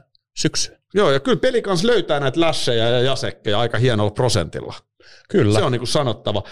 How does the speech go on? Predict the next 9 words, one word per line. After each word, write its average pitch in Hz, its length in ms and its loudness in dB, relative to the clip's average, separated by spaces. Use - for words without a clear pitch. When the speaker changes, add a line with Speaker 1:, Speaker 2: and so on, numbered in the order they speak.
Speaker 2:
Nostan 208 320 0
vielä 180 160 2
pistepörssistä 131 840 0
esiin 123 420 0
sijan 131 340 0
viisi. 113 560 0
Petrus 165 380 -2
Palmu, 104 420 0
Jukurit. - 560 -2